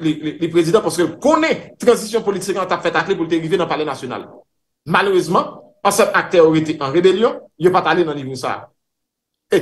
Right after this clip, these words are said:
gade ki yès, nan moman rankont la ki te dwe la ki te absan, Blaise Peterson. Absans moun sa, vle di ki sa? Èske yo pa tou devlope yon sinerji, yo jwenn yon antant pou repouse e, e, e dat pou yo fè eleksyon, paske yo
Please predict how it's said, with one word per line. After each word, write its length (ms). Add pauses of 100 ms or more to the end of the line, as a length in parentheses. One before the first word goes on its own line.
gade 320
ki 220
yès, 420
nan 220
moman 260
rankont 320
la 80
ki 140
te 20
dwe 140
la 100
ki 140
te 100
absan, 420
Blaise 220
Peterson. 320 (160)
Absans 460
moun 100
sa, 220
vle 100
di 160
ki 80
sa? 300 (260)
Èske 400
yo 80
pa 160 (160)
tou 400 (160)
devlope 480
yon 160
sinerji, 560 (160)
yo 80
jwenn 240
yon 160
antant 480 (640)
pou 240
repouse 480
e, 720
e, 160
e 180 (140)
dat 220
pou 100
yo 80
fè 160
eleksyon, 320
paske 240 (240)
yo 80